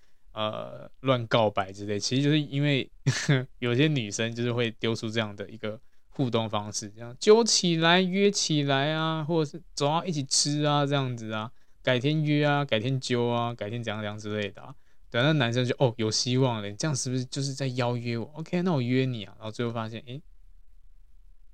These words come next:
误会了。<laughs> 误会大了，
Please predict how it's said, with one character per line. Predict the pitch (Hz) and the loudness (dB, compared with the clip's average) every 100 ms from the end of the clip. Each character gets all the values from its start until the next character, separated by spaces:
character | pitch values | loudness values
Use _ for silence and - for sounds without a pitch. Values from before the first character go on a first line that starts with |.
| - | -18
误 | - 110 | -10 -10
会 | - 107 | -6 -8
了。 | - - - - - - - - - - - 135 | -8 -16 -20 -20 -20 -20 -20 -16 -12 -10 -4 -4
<laughs> | - - - - - - - - - - - - - - 160 147 - | -4 -20 -20 -20 -20 -16 -16 -16 -20 -20 -20 -20 -20 -12 -10 -10 -10
误 | 110 | -8
会 | 107 104 | -2 -2
大 | - 98 90 | 0 -2 -2
了， | 120 143 | -10 -16